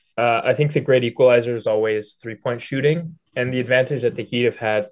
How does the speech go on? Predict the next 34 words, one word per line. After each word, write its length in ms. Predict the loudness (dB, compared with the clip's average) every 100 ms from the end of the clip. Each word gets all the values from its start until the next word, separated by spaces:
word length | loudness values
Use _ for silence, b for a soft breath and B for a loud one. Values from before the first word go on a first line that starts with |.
| _
throughout 320 | -4 0 0
the 80 | -2
playoffs 460 | -6 -2 -2 -4 -8
is 100 | -6
they've 180 | -6 -4
shot 420 | -4 -2 -2 -6
an 80 | -10
unbelievable 720 | -8 -4 -4 -4 -4 -2 -4
percentage. 560 | -4 -6 -4 -2 -4 -6
I 60 |
mean, 160 | -6 -6
they've 120 | -6
shot 320 | -2 -2 -2
fifty 280 | -2 -6 -6
percent. 500 | -10 -8 -6 -6 -8 _ b b -8
Seems 260 | 0 2 4
like 260 | 2 -2 _ _ _ _ _ _ _ _ -14
two 240 | -2 4
out 80 | 4
of 60 | 4
every 200 | 2 -2
three 240 | -8 -6
games, 380 | -2 -2 -2 -4
they're 160 | -4
above 300 | -2 0 -2
fifty 280 | -2 -8 -10
percent 380 | -14 -8 -6 -6
or 60 | -4
close 260 | -4 -4
to 80 | -4
fifty 260 | -10 -10 -10
percent 380 | -8 -4 -4
from 160 | -6 -14
three. 380 | -8 -6 -6